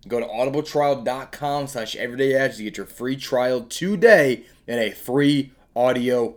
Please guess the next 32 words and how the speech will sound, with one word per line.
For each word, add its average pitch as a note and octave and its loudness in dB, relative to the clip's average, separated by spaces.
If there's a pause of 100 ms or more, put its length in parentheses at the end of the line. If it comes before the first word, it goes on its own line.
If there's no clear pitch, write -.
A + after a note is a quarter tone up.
(120)
book. G#2+ -6 (1120)
All D3 4
right, C#3 4
guys. C3+ 0 (200)
Uh, C#3 2
today D3+ 2
I'm C3+ -4
talking C#3 4
about C3+ -4
something C3 -4
with, C3+ -6
that's C#3 -4
actually, D#3 -2
today's D3 0
theme D#3 -2
is C3+ -2
a A#2 -6
quote D#3 4 (400)
that C3 4
I C3 2
saw C3+ 4
by B2 0
Tom C#3 -2
Bel-, B2+ -4
Bel-, B2+ -2
is B2 -10
it B2 -6
Bellew? F#3 0
Bellew? F3+ 2
I A#2+ 0
don't A#2 0
know. G#2+ -2